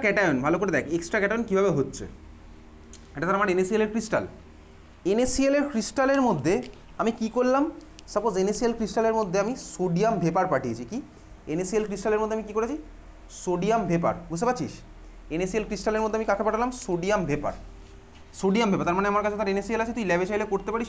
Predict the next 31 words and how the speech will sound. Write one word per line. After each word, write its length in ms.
এনএসিএল 280
ক্রিস্টালের 380
মধ্যে 180
আমি 160
পাঠালাম 300
কাকে? 180
সোডিয়াম 420
ভেপার। 280
তার 200
মানে 180
ধর 120
এই 140
ক্রিস্টালের 440
মধ্যে 200
আমি 160
সোডিয়াম 300
ভেপার 240
পাঠিয়ে 240
দিয়েছি, 220
এর 80
মধ্যে 160
আমি 120
সোডিয়াম 280
ভেপার 220
পাস 180
করছি। 220
সোডিয়াম 360
ভেপার 260
কোথায় 200
থাকে 180
বলতো? 140